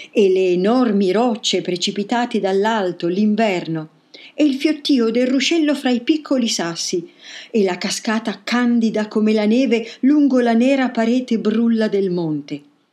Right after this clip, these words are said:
e il lago immoto sotto le nuvole che fuggono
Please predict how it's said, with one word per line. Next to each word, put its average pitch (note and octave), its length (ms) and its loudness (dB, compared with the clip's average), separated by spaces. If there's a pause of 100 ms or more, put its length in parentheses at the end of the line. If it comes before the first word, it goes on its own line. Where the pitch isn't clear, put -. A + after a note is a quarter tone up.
(320)
e G#3+ 220 2
il G3+ 100 -2
lago G#3 440 0
immoto G#3 800 0 (120)
sotto A#3 340 -2
le A#3 140 2
nuvole A3+ 420 2
che G#3+ 120 -2
fuggono G3+ 680 -2